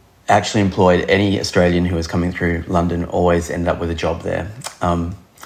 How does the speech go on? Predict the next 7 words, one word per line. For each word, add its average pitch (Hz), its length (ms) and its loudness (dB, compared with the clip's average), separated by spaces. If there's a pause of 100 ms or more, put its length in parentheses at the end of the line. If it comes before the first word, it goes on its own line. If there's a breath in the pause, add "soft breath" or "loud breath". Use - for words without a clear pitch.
including 98 420 2
Jenny, 90 460 0 (680 loud breath)
who 104 320 4 (120)
went 120 220 6
on 107 120 4
to 98 200 2 (240)
make 92 280 2